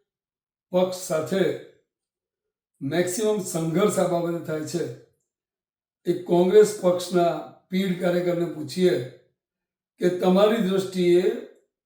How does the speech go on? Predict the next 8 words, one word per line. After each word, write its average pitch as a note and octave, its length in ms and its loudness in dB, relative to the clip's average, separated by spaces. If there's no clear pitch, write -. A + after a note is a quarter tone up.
આ F3+ 300 2
જે A#3 200 0
ઘૂસણખોરોને F3+ 760 -2
કાઢવાની F3 480 -2
પ્રવૃત્તિ D#3 360 -10
થઈ D#3 220 -12
રહી C#3+ 200 -10
છે - 280 -20